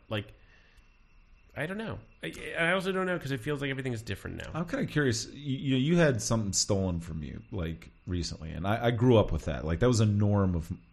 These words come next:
Speaker 2: of my childhood.
Speaker 1: Yeah.
Speaker 2: Like, that I knew I couldn't leave a toolbox in my car.
Speaker 1: Right.
Speaker 2: I, I, I, I had conditioned myself to
Speaker 1: Yeah.
Speaker 2: lock my shit up, bring it in the house. I shouldn't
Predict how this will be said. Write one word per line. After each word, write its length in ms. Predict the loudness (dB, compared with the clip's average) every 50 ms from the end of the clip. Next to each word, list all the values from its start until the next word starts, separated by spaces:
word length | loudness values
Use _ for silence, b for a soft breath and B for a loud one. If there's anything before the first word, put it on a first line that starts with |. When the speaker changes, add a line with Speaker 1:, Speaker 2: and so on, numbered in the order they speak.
| -6 -4
Speaker 2:
of 120 | -2 0
my 140 | 0 0 0
childhood. 500 | 0 -2 -2 -2 -2 -4 -6 -8 -12 -12 -12
Speaker 1:
Yeah. 180 | -12 -12 -12 -12 -12 -6 -2
Speaker 2:
Like, 320 | -2 -2 -2 -2 -2 0
that 120 | 0 2 4
I 120 | 4 4
knew 240 | 6 6 6 6 6
I 80 | 6
couldn't 340 | 4 4 2 0 0 0 2
leave 400 | 2 4 4 4 2 2 -2 -8 B B B B B B B B B B B B B B B -4
a 100 | -4 -2
toolbox 760 | -2 0 0 0 0 -2 -4 -6 -8 -8 -10 -10 -12 -12 -12 -10 -8
in 120 | -6 -4
my 140 | -4 -4 -4
car. 340 | -6 -6 -6 -6 -6 -8 -10 -14 -14
Speaker 1:
Right. 220 | -12 -12 -12 -14 -16 -20 -20 -10 -6 -4
Speaker 2:
I, 60 | -4
I, 400 | -2 0 -2 0 2 2 0 0 0 -2 0
I, 120 | 0 0 0 -2 0 4
I 140 | 6 8 8
had 240 | 8 8 6 6 4
conditioned 520 | 4 4 6 6 4 4 4 2 2 4
myself 640 | 4 4 2 2 0 0 0 2 0 0 -2 -6 -8
to 380 | -6 -2 -2 0 0 0 0 -2 0
Speaker 1:
Yeah. 280 | 2 2 4 6 6 6
Speaker 2:
lock 200 | 6 4 4 2
my 160 | 2 2 2
shit 260 | 2 0 0 0 0
up, 120 | 0 0 0
bring 140 | 0 0 0
it 80 | 0
in 80 | 0 0
the 80 | 0
house. 360 | 0 0 0 -2 -4 -8 -12 B B B B B B B B B B B B B B B B -4
I 80 | -2 0
shouldn't 400 | 2 2 2 4 4 2 0